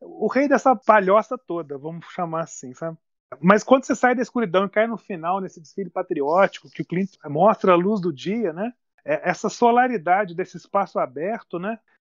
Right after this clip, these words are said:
Essa saída de escuridão, ela vai se dar pelo gosto amargo da violência. É, nos remete já ao final do filme, que parece que o Jim tá de volta à sua raiz, à sua essência criminal.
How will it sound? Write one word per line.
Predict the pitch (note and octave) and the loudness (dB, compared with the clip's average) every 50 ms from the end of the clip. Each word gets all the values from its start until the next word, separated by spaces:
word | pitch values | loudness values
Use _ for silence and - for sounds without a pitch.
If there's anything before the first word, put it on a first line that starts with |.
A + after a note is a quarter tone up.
| _ _ _ | _ _ _
Essa | - D#3+ C#3+ F#3 | 2 2 2 4
saída | E3 - G3+ G#3+ G#3+ A3+ | 4 4 6 6 6 4
de | F#3+ | 2
escuridão, | - - - G#3+ G3+ F3+ C#3+ D#3 D#3+ F3+ G3+ G#3+ G#3+ | 2 2 4 4 4 6 6 6 6 8 8 8 6
ela | G#3+ G#3+ G#3+ G#3+ G#3+ G#3 G3+ G3 F#3 F3 E3 D#3 D3+ D3+ C#3+ C#3 C3+ B2+ B2 B2 - _ _ _ | 6 4 4 2 2 2 2 2 2 2 2 0 -2 -4 -6 -8 -10 -14 -16 -20 -20 _ _ _
vai | A#2+ C3 E3+ F3 | _ 0 0 0
se | - - | 0 0
dar | F3 F3+ F#3 F#3 | 2 2 2 4
pelo | - G#3 G3 | 4 2 4
gosto | E3+ F#3+ F#3 - - | 4 4 2 4 2
amargo | G#3 F3+ E3+ E3 E3+ F3 G3 | 2 2 2 0 0 0 0
da | F3+ F3+ | 0 0
violência. | E3 F#3 G#3+ G#3+ F#3 D#3 D3 D3+ D3 - - - _ _ _ _ _ _ _ _ _ _ | 0 0 -2 -2 -2 -4 -6 -8 -10 -12 -18 -20 _ _ _ _ _ _ _ _ _ _
É, | - D#3+ E3 E3 D#3+ D#3+ D#3+ D#3 D3+ D3 C#3+ C#3+ C#3+ | -2 0 2 2 4 4 4 4 4 2 2 0 -2
nos | C#3 D#3 F#3+ F3+ - | -2 -2 -2 -2 0
remete | - G#3 G#3 G3 F#3 F#3+ G#3 A3 - - E3+ | 0 0 0 2 2 0 0 0 -2 0 2
já | F#3+ | 2
ao | F#3+ F3+ | 2 2
final | - G3+ F#3 F#3 | 0 -6 -6 -6
do | F#3 F3 | -12 -12
filme, | - - F#3+ G3+ G3+ G3 F#3+ | -12 -8 -6 -4 -4 -4 -8
que | - _ | -10 _
parece | _ F#3 E3+ F3+ F3 F3 - | _ -2 0 0 -2 -4 -6
que | - | -6
o | F#3 D3+ | -6 -2
Jim | C3+ F3+ F#3 F3+ | -2 -2 -2 2
tá | - F#3+ G3 | 2 2 2
de | F3+ G3 G3+ | 4 2 -2
volta | E3 C#3 D#3+ F3 G3 G#3 G3+ - F3 D3+ C#3 C3+ A#2+ - _ | 0 4 4 4 4 2 -2 0 0 0 0 0 -4 -10 _
à | - - | -14 -14
sua | - - F#3+ F3 | -4 2 2 2
raiz, | D3+ D#3+ E3+ D3 C#3 D3 F3+ G#3 G#3+ F3 | 2 2 0 0 0 0 0 -2 -2 -2
à | E3+ | -4
sua | D3+ - - E3+ E3+ D#3+ | -6 -2 2 2 2 2
essência | - - - E3 E3 E3+ - - | 2 -2 -6 -6 -6 -6 -8 -12
criminal. | - - F3 E3+ F3 E3+ D3 C#3 C3+ C#3+ F3+ A3+ B3 - | -8 -6 -4 -4 -4 -4 -4 -2 2 4 4 4 2 -2